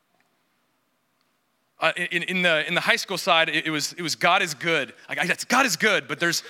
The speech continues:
there's something a little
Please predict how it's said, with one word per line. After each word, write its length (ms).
there's 160
something 340
a 60
little 440